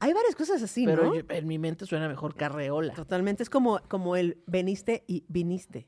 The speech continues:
Speaker 2: Ajá,
Speaker 1: Que es,
Speaker 2: exacto.
Speaker 1: el correcto es viniste.
Speaker 2: Ajá.
Speaker 1: Y a mí me parece que se oye horrible.
Speaker 2: <laughs> Sí. Igual, decisiones arbitrarias. Digo,
Speaker 1: <laughs>
Speaker 2: elecciones arbitrarias.
Speaker 1: Elecciones arbitrarias. Y entonces, a ver,
Speaker 2: Ujú.
Speaker 1: tú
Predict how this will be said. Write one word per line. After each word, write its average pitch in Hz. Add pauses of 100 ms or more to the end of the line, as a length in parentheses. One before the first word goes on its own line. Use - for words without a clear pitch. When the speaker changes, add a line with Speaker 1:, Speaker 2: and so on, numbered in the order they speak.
Speaker 2:
Ajá, 139
Speaker 1:
Que 196
es, 185
Speaker 2:
exacto. -
Speaker 1:
el 208
correcto 220
es -
viniste. 214 (140)
Speaker 2:
Ajá. 147
Speaker 1:
Y 202 (120)
a 196
mí 226
me 277
parece 233
que -
se 233
oye 214
horrible. 240
Speaker 2:
<laughs> - (420)
Sí. 202 (480)
Igual, 330
decisiones 240
arbitrarias. 160
Digo, 214
Speaker 1:
<laughs> -
Speaker 2:
elecciones 180
arbitrarias. 185
Speaker 1:
Elecciones 277 (160)
arbitrarias. 190 (420)
Y 240
entonces, 262
a 180
ver, 165 (340)
Speaker 2:
Ujú. 151 (260)
Speaker 1:
tú 302